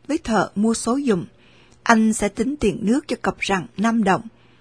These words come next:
Nhưng chơi ít mà đòi mười đồng thì anh cũng phải chịu. Phải làm như vậy mới có bốn mươi lăm hoặc bốn mươi đồng cho vợ tiêm thuốc. Nếu cặp rằng không chịu nói giúp,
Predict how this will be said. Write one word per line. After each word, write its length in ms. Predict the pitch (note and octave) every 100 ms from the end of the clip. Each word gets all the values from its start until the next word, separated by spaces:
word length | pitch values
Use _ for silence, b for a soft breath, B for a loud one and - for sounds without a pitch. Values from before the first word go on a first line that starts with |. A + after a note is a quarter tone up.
| b b b b b -
Nhưng 300 | A3 G#3+ G3+
chơi 160 | A3+
ít 260 | - F4 B3+
mà 120 | F#3+
đòi 180 | F#3 F3+
mười 300 | F3+ F#3 F#3
đồng 260 | F#3+ F3+
thì 100 | E3+
anh 200 | G#3 C#4
cũng 160 | C#4+ A#3
phải 160 | - D4+
chịu. 380 | - F3+ D#3+ - b b b b b
Phải 160 | -
làm 200 | D#4 A3+
như 160 | G3 D4+
vậy 280 | C4+ G#3 - -
mới 140 | A#3
có 160 | - D4
bốn 260 | C4 C#4
mươi 100 | E4+
lăm 280 | B3+ A#3 A3 - b b
hoặc 340 | - G3+ - F#3+
bốn 200 | G#3 C#4+
mươi 120 | A#3
đồng 240 | G3 F3+ - _
cho 100 | A3 G3+
vợ 180 | F#3 - -
tiêm 200 | G#3 F#3+
thuốc. 300 | G#3 C#4+ G4 b b b b b b b b
Nếu 100 | G#4+ A4+
cặp 160 | D4
rằng 400 | G3+ G3+ F#3 F#3+
không 200 | F#3 E4
chịu 180 | D4 E3+
nói 220 | D#3 G#3+
giúp, 160 | C4+ F#4+